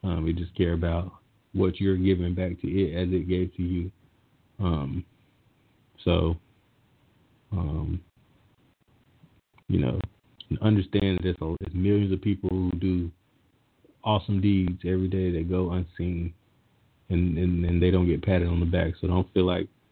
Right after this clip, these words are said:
because you ain't felt your pat that, you know, you losing, 'cause you definitely winning, 'cause we all winning.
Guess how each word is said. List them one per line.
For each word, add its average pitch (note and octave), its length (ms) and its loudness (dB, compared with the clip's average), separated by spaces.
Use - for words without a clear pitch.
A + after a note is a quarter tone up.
because F2+ 240 2
you F2+ 180 4
ain't F2 140 2
felt F2 260 0
your F#2 140 2
pat F#2 320 -4
that, F2 260 -2
you F#2+ 100 0
know, E2+ 120 0
you F2 180 4
losing, F2 400 2
'cause E2 140 -2
you E2 180 -2
definitely F2+ 460 0
winning, F2 340 -2
'cause F2+ 140 -4
we F2 160 0
all E2 220 -2
winning. D#2 320 -4